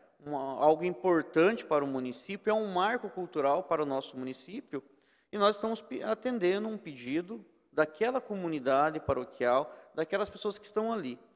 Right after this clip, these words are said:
E eu quero ressaltar também que as festas da igreja, elas trazem o convívio social. E em tempos de pandemia que nós atravessamos,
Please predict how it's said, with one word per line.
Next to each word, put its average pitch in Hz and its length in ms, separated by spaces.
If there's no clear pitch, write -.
E 160 60
eu 202 80
quero 240 180
ressaltar 160 540
também 127 560
que - 60
as 147 140
festas 185 320
da 139 100
igreja, 127 640
elas 147 840
trazem 190 380
o 196 60
convívio 185 680
social. - 880
E 170 160
em 208 80
tempos 226 320
de 185 40
pandemia 165 460
que 165 80
nós 147 140
atravessamos, 139 840